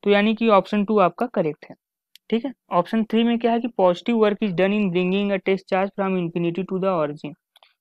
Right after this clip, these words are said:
तो देखो जो इन्फिनिटी होता है यहाँ पर पोटेंशियल डिफरेंस क्या होता है?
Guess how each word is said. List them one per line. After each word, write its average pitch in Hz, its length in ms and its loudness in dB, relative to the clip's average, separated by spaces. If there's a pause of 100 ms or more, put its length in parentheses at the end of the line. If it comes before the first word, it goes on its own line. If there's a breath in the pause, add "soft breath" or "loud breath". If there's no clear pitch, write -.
(120)
तो 190 40 -4
देखो 214 220 0 (140)
जो 208 180 0
इन्फिनिटी 190 580 0
होता 170 320 -2
है 170 180 -4 (440)
यहाँ 170 260 -2
पर 214 160 -2
पोटेंशियल 190 500 0
डिफरेंस 208 340 -4
क्या 214 140 0
होता 208 200 -2
है? 247 100 -6